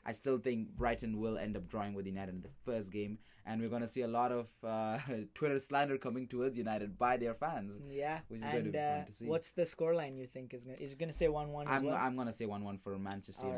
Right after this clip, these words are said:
Speaker 1: United. And,
Speaker 2: sounds good.
Speaker 1: and next we should talk about Tottenham
Speaker 2: Tottenham
Speaker 1: Hotspur.
Speaker 2: Hotspur. Yeah.
Speaker 1: They are
Speaker 2: Uh,
Speaker 1: going to be playing, I think,
Speaker 2: Southampton,
Speaker 1: Southampton,
Speaker 2: right?
Speaker 1: yeah.
Speaker 2: Yeah.
Speaker 1: It's
Speaker 2: So we have Southampton, and, uh,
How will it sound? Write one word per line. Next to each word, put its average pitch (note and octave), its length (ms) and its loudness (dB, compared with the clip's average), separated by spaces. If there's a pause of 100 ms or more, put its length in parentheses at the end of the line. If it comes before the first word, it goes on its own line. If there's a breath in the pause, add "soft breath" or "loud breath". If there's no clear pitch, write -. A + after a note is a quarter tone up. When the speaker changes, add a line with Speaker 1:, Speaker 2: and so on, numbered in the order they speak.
(120)
Speaker 1:
United. E2+ 120 -6
And, F2 100 -8
Speaker 2:
sounds - 340 -10
good. B2 200 -12 (160)
Speaker 1:
and A#2 220 0
next D3 260 -2
we D#3 80 -4
should D3 260 -6
talk C3 260 0
about G#2+ 540 0
Tottenham G#3+ 400 2
Speaker 2:
Tottenham F#3+ 240 0
Speaker 1:
Hotspur. F#3 100 0
Speaker 2:
Hotspur. F3 480 4 (300)
Yeah. C#3 360 -6 (200)
Speaker 1:
They A2 360 0
are A#2+ 240 4
Speaker 2:
Uh, C#3+ 200 2
Speaker 1:
going C3 160 0
to A#2 60 -4
be G#2 100 -6
playing, G2+ 480 -8
I A2+ 60 -6
think, E3 460 -8 (880 soft breath)
Speaker 2:
Southampton, D#3+ 460 -2
Speaker 1:
Southampton, A2 320 -6
Speaker 2:
right? F3+ 140 -2 (160)
Speaker 1:
yeah. F3+ 180 -8
Speaker 2:
Yeah. D3 120 0 (540 soft breath)
Speaker 1:
It's - 380 -8
Speaker 2:
So C#3 460 -2 (140)
we C#3+ 100 -4
have D#3+ 160 0
Southampton, D3+ 640 -2
and, C#3 380 -6
uh, C3+ 240 -2